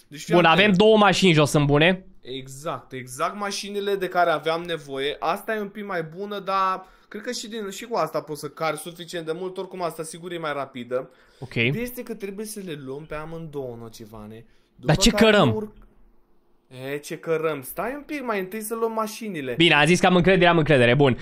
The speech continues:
Speaker 2: Deci fii atent, am o idee, trebuie cumva să astupăm camera asta, uh, de jos.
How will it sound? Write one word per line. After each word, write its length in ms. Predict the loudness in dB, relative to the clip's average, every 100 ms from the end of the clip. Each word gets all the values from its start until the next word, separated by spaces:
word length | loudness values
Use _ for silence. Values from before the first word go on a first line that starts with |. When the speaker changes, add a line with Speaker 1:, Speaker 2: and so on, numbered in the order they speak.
| -4 0
Speaker 2:
Deci 140 | 2
fii 100 | 4
atent, 260 | 4 2 4
am 180 | 4 6
o 80 |
idee, 320 | 6 6 4 4
trebuie 380 | 4 6 4
cumva 380 | 4 2 4 4
să 120 | 4 2
astupăm 460 | 2 2 4 4
camera 340 | 6 6 8 6
asta, 440 | 4 4 4 4 -4 -20 -20 0
uh, 280 | 4 8 6 6
de 120 | 4
jos. 520 | 6 4 2 -6